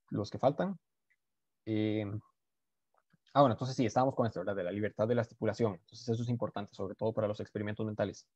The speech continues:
Eh, no están restringidos por la posibilidad nomológica y los casos, eh, son simplemente, o típicamente más bien, hipotéticos. Eh, aun cuando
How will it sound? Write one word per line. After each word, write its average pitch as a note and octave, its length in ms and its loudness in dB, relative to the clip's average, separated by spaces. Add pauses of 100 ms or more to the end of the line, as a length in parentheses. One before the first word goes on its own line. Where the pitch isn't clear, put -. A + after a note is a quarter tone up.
(920)
Eh, A#2+ 240 4
no C3 100 6
están C#3+ 180 6
restringidos D3 460 4
por - 120 6
la A2 60 2
posibilidad G#2+ 300 2
nomológica F3+ 580 4 (340)
y D#3+ 280 8 (180)
los C3+ 200 4
casos, - 580 4 (160)
eh, A2+ 140 4
son A#2 160 2
simplemente, C#3 680 8 (300)
o A#2 160 4
típicamente C3 560 8
más A#2 120 6
bien, A#2+ 320 4
hipotéticos. A#2+ 760 2 (720)
Eh, G#2+ 400 4
aun B2+ 300 10
cuando D#3 320 8